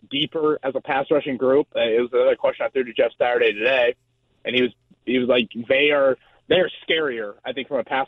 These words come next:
rush standpoint than Pittsburgh," which is saying something 'cause Pittsburgh's got a lot of guys up front. You saw them dial it up. So, uh, that would be of big, big concern. And, and again, I throw in the financial aspect of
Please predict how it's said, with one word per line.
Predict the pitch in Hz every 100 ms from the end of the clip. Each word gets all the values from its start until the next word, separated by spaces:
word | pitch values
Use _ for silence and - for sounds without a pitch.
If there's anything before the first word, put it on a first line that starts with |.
| -
rush | 123
standpoint | - 127 120 127
than | 110 110
Pittsburgh," | 143 - - 98
which | 151 151
is | 139
saying | 220 143
something | 123 - -
'cause | -
Pittsburgh's | 160 - 139
got | 127
a | 123
lot | 120 110
of |
guys | 123 120 113 - _ _ _ _ _ -
up | 165 -
front. | 156 175
You | 147
saw | - 147
them | 139
dial | 139 139 123
it | 135
up. | 135 123 _
So, | 151 131 123 _ - - _
uh, | - 120
that | 139 190 202
would | 175
be | 170 165 160
of | 156 151 139 - - 147
big, | 165 160 139
big | - 151
concern. | 143 147 139 202 202 156 147 156
And, | 170 -
and | 175
again, | 160 170 208
I | 151
throw | - 175 180
in | 170
the | 160
financial | - 147 143 185 - 147
aspect | 139 139 - 151 - 147
of | 139